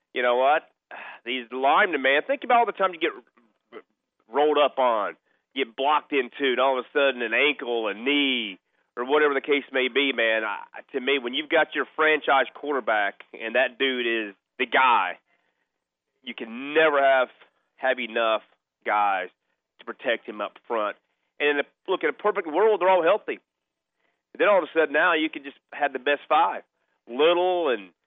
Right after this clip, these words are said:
Taylor on the outside, Sheriff and, and, uh, Robinson on the inside with Fortner as your center. How about that for offensive line? I mean, it'd be like the, the old Great Wall.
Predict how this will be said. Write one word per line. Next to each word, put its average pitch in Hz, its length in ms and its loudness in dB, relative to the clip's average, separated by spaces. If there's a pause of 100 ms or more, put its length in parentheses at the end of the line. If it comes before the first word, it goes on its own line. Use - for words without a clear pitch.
(300)
Taylor 165 320 0
on 170 80 2
the 156 160 4
outside, 156 720 2 (380)
Sheriff 170 480 4
and, 113 280 -4 (520)
and, 120 260 -2
uh, 113 180 0
Robinson 156 540 2
on 143 80 0
the 147 160 4
inside 160 500 2
with 120 120 -8 (120)
Fortner 156 300 -2
as 139 80 -4
your 135 80 -4 (100)
center. 165 220 2
How 165 80 2
about 139 200 0
that 170 140 0
for 127 140 -2
offensive 110 300 -8
line? 87 260 -6 (320)
I 120 240 -12
mean, 170 160 0
it'd 185 240 0
be 208 80 -2
like 196 160 4
the, 170 100 0 (240)
the 190 140 4
old 175 180 2
Great 190 300 2
Wall. 175 480 6